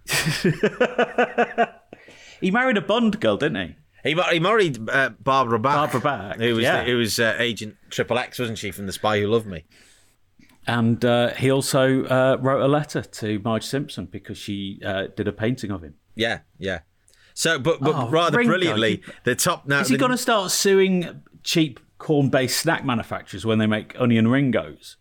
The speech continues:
Speaker 1: Is he gonna, is he gonna have a go at them as well now?
Speaker 2: I don't know, but
Speaker 1: 'Cause he
Speaker 2: the
Speaker 1: doesn't want to associate onion-flavoured snacks.
Speaker 2: <sighs> who knows? I mean, the, the new, the news things on, on, on, on Google for Ringo Starr.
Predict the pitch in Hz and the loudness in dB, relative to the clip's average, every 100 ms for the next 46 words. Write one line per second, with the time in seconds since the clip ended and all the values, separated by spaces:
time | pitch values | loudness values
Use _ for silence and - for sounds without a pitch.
0 | _ 139 156 202 202 190 160 165 156 185 | _ -6 -2 2 2 2 2 -2 -2 0
1 | 185 185 185 180 170 180 113 107 147 143 | 2 4 4 4 4 4 2 0 2 2
2 | 113 92 107 135 147 127 135 107 135 135 | 0 -4 -6 -2 0 0 -2 0 -2 0
3 | 143 151 139 - 135 - 135 131 127 127 | 2 2 2 2 0 2 0 2 -2 -2
4 | _ _ 147 143 131 123 131 120 113 - | _ _ -2 2 2 2 2 2 0 -2
5 | - 131 117 - - - - - _ _ | -2 0 -2 -4 -12 -14 -14 -20 _ _
6 | _ _ - - - - - - 120 - | _ _ -6 -4 -4 -8 -16 -16 -16 -14
7 | 113 139 156 147 135 120 143 147 127 123 | -4 0 2 2 2 0 0 -2 -6 -14
8 | 135 - 151 147 156 170 196 156 151 165 | -16 -12 -8 0 2 4 2 0 0 2
9 | 175 151 - - _ _ - 110 131 113 | 0 -2 -6 -16 _ _ -14 0 0 2
10 | 117 113 113 113 101 110 101 - 104 101 | 0 0 -2 -2 0 -4 -4 -4 -2 0
11 | 110 113 95 95 98 98 95 92 - 92 | 0 0 -2 -4 -4 -2 -4 -6 -4 -2
12 | 80 | -4